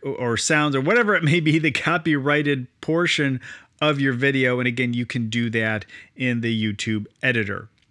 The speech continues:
Now for the big topic that a lot of people are talking about, and that's Janelle Elena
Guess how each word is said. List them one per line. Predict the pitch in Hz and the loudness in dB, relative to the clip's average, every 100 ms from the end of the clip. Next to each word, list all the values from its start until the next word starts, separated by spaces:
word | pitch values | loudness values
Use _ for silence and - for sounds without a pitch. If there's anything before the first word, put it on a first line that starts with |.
| - _ | -20 _
Now | 165 240 | -2 -2
for | 247 | 0
the | 202 | 0
big | 156 180 170 | 2 2 0
topic | - 143 135 131 120 107 _ | -2 0 -2 0 0 0 _
that | 127 123 | -2 0
a | |
lot | 117 107 156 139 | -2 -2 -2 -2
of | 113 | -4
people | - 131 123 110 110 | -4 -4 -4 -6 -4
are | 104 | -6
talking | - 120 120 - 117 | -6 -2 -2 -2 -2
about, | 107 110 | 0 0
and | 117 | 0
that's | 131 - 123 | -2 -2 -4
Janelle | 127 120 117 120 | -2 0 0 -2
Elena | 110 113 120 127 123 117 | -2 0 2 2 2 -2